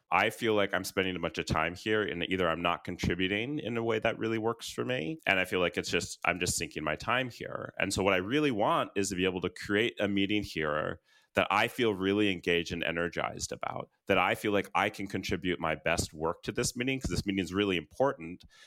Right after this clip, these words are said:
And the reason I care about this and the reason I'm red about this is 'cause I feel like I'm not getting the value or giving the value that's really crucial. And I would love to work with this group to figure out how we can really get there," right? So what you notice there is that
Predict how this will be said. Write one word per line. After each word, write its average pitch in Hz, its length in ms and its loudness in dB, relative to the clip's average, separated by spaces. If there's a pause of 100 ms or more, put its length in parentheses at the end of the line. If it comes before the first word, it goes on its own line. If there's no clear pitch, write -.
(140)
And 101 100 4
the 98 60 4
reason 131 400 4
I 92 80 4
care 135 300 0
about 90 320 0
this 82 200 0
and 92 100 -6
the 98 40 0
reason 98 260 4
I'm 95 100 -4
red 110 140 4
about 92 280 2
this - 140 -8
is 71 80 -6
'cause - 160 -2
I 80 100 4
feel 113 200 2
like 101 180 4
I'm 87 140 0
not 87 260 2
getting 87 220 0
the 85 80 -2
value 80 320 2
or 80 100 -2
giving 80 360 -2
the 78 80 -2
value 73 300 0
that's - 260 -6
really 69 180 -4
crucial. 71 460 -6
And 76 80 -2
I 76 40 2
would 85 200 -2
love 95 320 0
to - 80 -10
work 85 200 -4
with 85 140 -4
this 85 160 -2
group - 380 -6
to - 80 -12
figure 85 240 0
out - 80 -2
how 78 180 0
we 76 140 -6
can 73 160 -12
really 67 240 -8
get 82 260 -2
there," - 300 -6 (440)
right? 87 220 2
So 107 160 4
what 101 80 2
you 104 100 4
notice 120 380 2
there 80 540 0
is - 140 -4
that 80 280 2